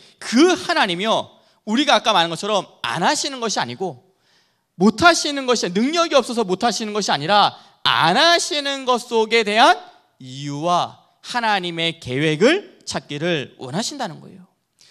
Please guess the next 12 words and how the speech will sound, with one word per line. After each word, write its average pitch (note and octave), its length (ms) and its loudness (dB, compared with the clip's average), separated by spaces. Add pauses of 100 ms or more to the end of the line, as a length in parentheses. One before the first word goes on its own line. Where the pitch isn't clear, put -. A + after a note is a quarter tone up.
(160)
그게 - 140 -4
우리가 A3 480 4
잘 - 180 -2
알고 G3 240 4
있는 G3 300 -6 (760)
말씀처럼 D3 640 -6 (480)
사무엘상 G#3+ 720 -2 (160)
우리 B2+ 220 -8
일 A3+ 180 -2
장 A3+ 340 -4
일 A#3 160 -4
절에서 F3 720 -2